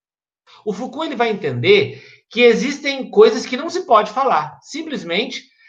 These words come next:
as instituições que regem a sociedade estabeleceram padrão ou padrões de coisas que se pode e não se pode falar na sociedade.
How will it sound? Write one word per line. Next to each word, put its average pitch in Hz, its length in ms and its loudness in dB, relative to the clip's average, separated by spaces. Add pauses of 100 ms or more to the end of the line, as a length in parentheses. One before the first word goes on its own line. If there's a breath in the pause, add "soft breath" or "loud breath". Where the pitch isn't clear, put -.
(300 soft breath)
as 180 260 2
instituições 208 1120 -4
que 143 220 -6
regem 139 580 0
a 127 60 -6
sociedade 123 880 -6 (400 loud breath)
estabeleceram 190 1120 2 (500)
padrão 170 720 2 (180)
ou 151 160 -6
padrões 190 680 -2 (420 soft breath)
de 220 260 -8
coisas 190 500 4
que - 80 -18
se - 260 -14
pode 202 400 0
e 320 220 -10
não 214 160 -4
se 320 140 -12
pode 185 320 -2
falar 233 260 -2
na 196 80 -6
sociedade. - 640 -10